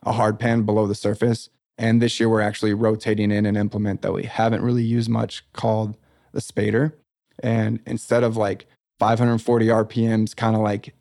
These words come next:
eviscerating the soil with the tiller, tiller's a great tool, but it can be also very destructive. We're looking forward to using that spader in our rotation to incorporate spent crops or cover crops or that organic mulch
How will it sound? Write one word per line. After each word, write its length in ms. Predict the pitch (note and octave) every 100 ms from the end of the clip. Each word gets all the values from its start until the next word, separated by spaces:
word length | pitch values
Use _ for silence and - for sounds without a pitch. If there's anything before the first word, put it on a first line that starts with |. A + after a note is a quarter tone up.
| _
eviscerating 680 | A2+ G#2+ A#2+ - A#2+ A#2 A#2
the 80 | A2+
soil 360 | - A#2 A#2
with 120 | A2+
the 80 | A2
tiller, 460 | - C#3 B2 A2 G2+ -
tiller's 300 | - D3+ D3+
a 60 | C3
great 260 | C#3 C#3+
tool, 300 | - E3 E3
but 140 | B2 A2+
it 40 |
can 160 | - A2+
be 160 | A#2
also 320 | A2+ A2+ - A#2
very 240 | A2+ G#2
destructive. 580 | G#2+ - A2 G#2 G2+ G#2 _
We're 60 | B2
looking 240 | A#2+ A#2+
forward 240 | A#2 A2+ G#2+
to 100 | G#2+
using 300 | G#2 A2 G#2
that 160 | G2
spader 340 | - - G#2+ G#2+
in 80 | G#2+
our 160 | G#2
rotation 540 | G#2 A2+ - F#2+ - G#2
to 160 | -
incorporate 680 | G2+ G2 - G#2 A2 G2+ G2 _ _
spent 320 | - C3+ C3
crops 460 | - A2+ A2 - -
or 80 | -
cover 260 | A#2 A2
crops 380 | - A2 G#2 -
or 60 | G#2+
that 120 | G2+
organic 420 | G2+ G#2+ G2+ F#2
mulch 380 | G#2+ G#2+ G#2